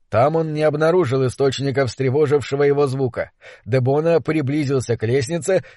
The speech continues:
и вгляделся в темноту вниз. Никакого движения не было. Он уже решил, что ему почудилось, что мозг выкидывает шутки от недостатка белковой пищи.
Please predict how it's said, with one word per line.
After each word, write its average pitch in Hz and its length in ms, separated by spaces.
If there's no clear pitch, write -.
и 151 160
вгляделся 151 680
в 120 40
темноту 147 540
вниз. 98 400
Никакого 160 680
движения 135 640
не 127 200
было. 90 300
Он 127 180
уже 131 220
решил, 139 340
что - 140
ему 135 200
почудилось, 135 640
что 123 340
мозг 131 380
выкидывает 131 640
шутки 135 380
от 123 100
недостатка 131 580
белковой 135 480
пищи. 123 460